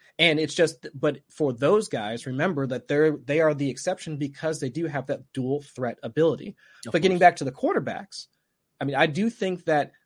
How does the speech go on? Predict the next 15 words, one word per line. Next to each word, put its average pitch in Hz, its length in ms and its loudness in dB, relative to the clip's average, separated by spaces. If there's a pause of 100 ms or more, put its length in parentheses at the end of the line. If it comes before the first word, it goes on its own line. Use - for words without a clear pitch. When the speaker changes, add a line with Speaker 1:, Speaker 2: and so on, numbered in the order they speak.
(220)
Speaker 1:
the, 143 540 2
I 156 80 -4
guess 147 180 -4
the, 143 180 -2
the 139 260 -8
idea 175 480 0
of 139 220 -4
being 151 220 -4
able 143 200 -2
to 139 160 -12
replace 151 840 -6 (340)
quarterbacks, - 640 -6 (340)
let's 123 180 -8
say 127 180 0
with 123 480 -4